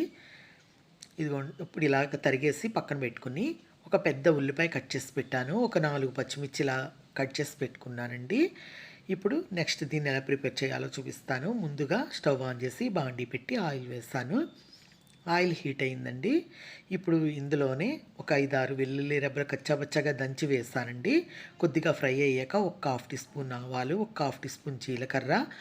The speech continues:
ఒక ఎండుమిరపకాయ ముక్కలు చింపి వేశానండి. కొద్దిగా ఒక రెండు రెమ్మల కరివేపాకు వేసి ఒకసారి అంతా కలుపుతూ ఫ్రై చేసుకోవాలి. అలా వేగాక ఈ ఉల్లిపాయ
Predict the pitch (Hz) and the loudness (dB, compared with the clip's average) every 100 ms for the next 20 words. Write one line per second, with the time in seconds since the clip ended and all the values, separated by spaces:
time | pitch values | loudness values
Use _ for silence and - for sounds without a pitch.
0 | - - - 170 - 143 147 147 135 - | -16 -8 0 2 4 4 4 2 2 0
1 | 135 139 247 196 - 156 139 139 135 170 | 0 2 0 0 2 2 2 -4 -4 2
2 | 165 127 - 139 127 123 233 190 135 143 | 4 2 2 0 0 -2 0 2 2 2
3 | 147 139 139 135 131 127 131 139 135 131 | 0 0 0 0 -2 -2 -2 0 -2 -2
4 | 127 131 - 127 117 - 254 - - 139 | -4 -4 -4 -4 -4 -4 -4 -4 0 0
5 | 131 127 - 143 127 - 190 143 120 117 | 2 -2 -4 -4 -4 -4 -4 -2 -2 -6
6 | 110 - 120 113 113 214 320 - - - | -12 -8 -6 -6 -2 0 0 -2 -12 -2
7 | - 165 147 151 151 143 127 190 302 339 | 6 8 8 6 4 2 2 2 0 -2
8 | - _ _ 175 160 147 147 160 | -10 _ _ 4 6 4 2 0